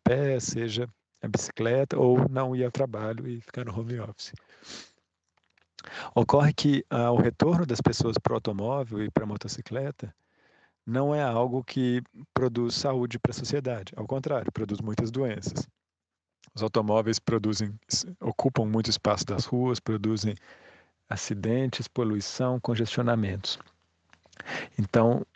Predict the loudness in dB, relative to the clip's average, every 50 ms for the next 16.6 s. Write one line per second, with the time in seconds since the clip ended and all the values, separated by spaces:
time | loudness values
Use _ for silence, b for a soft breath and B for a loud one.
0 | _ _ _ _ _ _ _ _ _ _ -2 0 0 0 0 2 2 4 4 4
1 | 4 4 2 2 4 4 4 4 2 2 2 2 0 0 0 -2 -2 -2 0 -2
2 | -2 -4 -2 -2 0 2 2 0 0 0 -2 -2 -2 -2 -2 -2 -2 -2 -2 -2
3 | -4 -4 -2 0 2 4 4 4 4 2 0 -2 -2 0 2 2 2 2 2 2
4 | 2 0 -2 B B B B B B B B B _ 2 4 6 6 4 4 4
5 | 4 6 6 6 6 4 4 4 2 0 -2 -4 _ 0 0 0 0 -6 -12 _
6 | 0 2 2 2 2 2 2 4 4 2 0 0 0 0 0 2 2 2 2 0
7 | -4 -6 -10 _ B B B B B B B B _ -4 4 4 6 6 8 6
8 | 6 6 4 2 4 4 4 4 4 2 0 0 -2 -2 0 0 2 4 4 4
9 | 4 2 0 0 -2 -2 0 0 0 0 0 0 0 0 0 2 0 0 0 2
10 | 0 2 4 4 4 4 2 2 0 0 -2 0 0 -2 -2 0 0 0 0 0
11 | 2 2 2 2 2 0 -4 _ _ _ B B B B B B B -6 0 2
12 | 2 2 4 4 2 2 4 4 2 4 4 4 4 4 4 4 4 2 2 4
13 | 4 4 6 6 6 6 6 4 4 4 4 4 4 2 0 0 0 0 0 2
14 | 2 4 4 4 2 0 -2 0 2 4 4 4 2 -2 -2 0 0 0 2 2
15 | 2 2 2 2 2 4 4 4 4 4 2 2 0 0 0 0 -2 -2 -4 -4
16 | -2 -4 -2 -2 -2 -2 -2 0 0 0 0 0